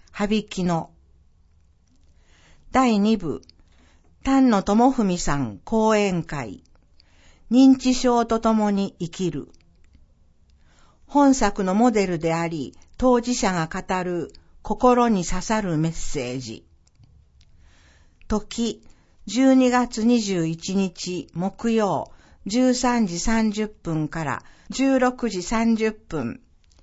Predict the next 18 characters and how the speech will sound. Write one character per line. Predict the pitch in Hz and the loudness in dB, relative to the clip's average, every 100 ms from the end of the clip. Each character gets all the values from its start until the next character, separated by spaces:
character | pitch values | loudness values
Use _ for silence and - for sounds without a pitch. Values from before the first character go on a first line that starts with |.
| _ _ _ _ - | _ _ _ _ -8
十 | 247 269 269 | 0 2 4
二 | 262 | 2
時 | 208 | 0
三 | 175 226 220 208 | -4 -2 -2 0
十 | 208 | -2
分 | 208 - 156 143 | -6 -8 -6 -6
会 | - - 190 190 | -6 -6 -4 -4
場。 | 180 170 160 - _ _ _ _ _ _ _ _ - _ _ _ _ - | -4 -2 -4 -8 _ _ _ _ _ _ _ _ -20 _ _ _ _ -6
場 | 202 | -6
所、 | 208 226 220 - _ _ _ _ | -2 -2 -4 -6 _ _ _ _
羽 | - 240 254 | -10 -4 -2
曳 | 254 247 | -2 0
野 | 240 | 2
コ | 233 226 | 2 0
ロ | 233 | 0
セ | 247 - 185 | -2 -2 -2
ア | 151 | -2
ム | 143 87 | -6 -8